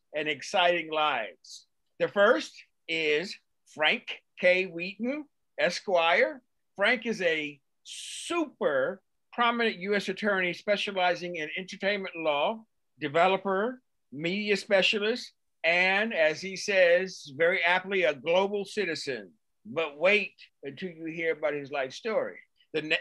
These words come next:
second person is Doctor Robert Jameson, P H D, and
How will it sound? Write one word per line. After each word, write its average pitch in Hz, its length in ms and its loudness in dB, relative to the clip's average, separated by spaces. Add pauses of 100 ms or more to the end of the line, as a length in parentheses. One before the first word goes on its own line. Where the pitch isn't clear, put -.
second 208 400 0
person 226 600 0 (300)
is 170 380 -4 (240)
Doctor 156 440 0
Robert 170 500 0
Jameson, 220 800 -2
P 190 240 0
H 208 340 0
D, 202 480 -4 (320)
and 190 540 2